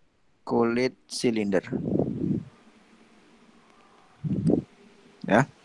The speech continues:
X kuadrat dan tiga X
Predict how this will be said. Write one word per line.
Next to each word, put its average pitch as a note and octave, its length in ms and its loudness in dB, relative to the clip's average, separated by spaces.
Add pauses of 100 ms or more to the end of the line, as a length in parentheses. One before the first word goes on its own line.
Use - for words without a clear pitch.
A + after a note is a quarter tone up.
(920)
X B2 160 6
kuadrat D3 560 10
dan B2 400 8 (160)
tiga C3+ 320 6
X - 640 -2